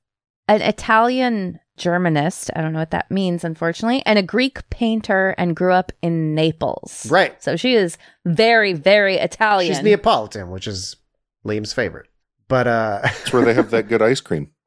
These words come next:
Speaker 2: Exactly. But yeah, I thought it was, it was
Speaker 1: And the
Speaker 2: just,
Speaker 1: pizza.
Speaker 2: just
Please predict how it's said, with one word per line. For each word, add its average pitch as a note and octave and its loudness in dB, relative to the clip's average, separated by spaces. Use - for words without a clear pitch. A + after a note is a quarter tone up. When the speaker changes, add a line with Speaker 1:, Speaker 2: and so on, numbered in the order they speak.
Speaker 2:
Exactly. C3+ -2
But E3+ 4
yeah, A3 4
I E3+ 0
thought F#3 4
it D#3 4
was, C#3 -4
it G3 2
was F3 2
Speaker 1:
And A#3 0
the A#3 0
Speaker 2:
just, D3 2
Speaker 1:
pizza. - -10
Speaker 2:
just - -2